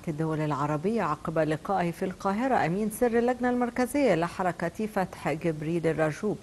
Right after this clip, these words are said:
إن الأوضاع بالأراضي الفلسطينية تقترب من نقطة خطيرة بسبب سياسة إسرائيل التي تهدم أسس حل الدولتين.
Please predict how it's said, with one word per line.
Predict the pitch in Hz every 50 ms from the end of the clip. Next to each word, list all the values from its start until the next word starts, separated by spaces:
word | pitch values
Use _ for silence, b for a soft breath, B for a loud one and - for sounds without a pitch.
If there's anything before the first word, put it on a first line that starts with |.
| B B B B B B B 196
إن | 233
الأوضاع | 254 262 247 214 202 185 185 170 151 147 156
بالأراضي | 143 156 151 135 143 151 151 151 147 - 160
الفلسطينية | 151 - - 156 156 147 - - - 156 151 170 208 254 285
تقترب | 277 - 226 - - - 208 208 190 160 160 156
من | 151 143 147 147
نقطة | 156 175 - - - 160 151 - 160 147
خطيرة | - - 160 156 - - 156 139 131 123 131 B B B B B B B -
بسبب | 208 208 - 262 196 151 143 - 147 147
سياسة | 143 - - 151 143 147 - - 160 156 -
إسرائيل | - - 151 - - - 156 - 165 208 240 254 240
التي | 190 147 139 143 147 - 165 147 143 -
تهدم | - 214 226 220 214 190 202 202 208 196 180 175 170 -
أسس | 175 190 - - 170 151 - -
حل | - - 180 160 147 135
الدولتين. | 139 135 151 156 156 165 185 190 196 190 - 170 143 - - - 117 107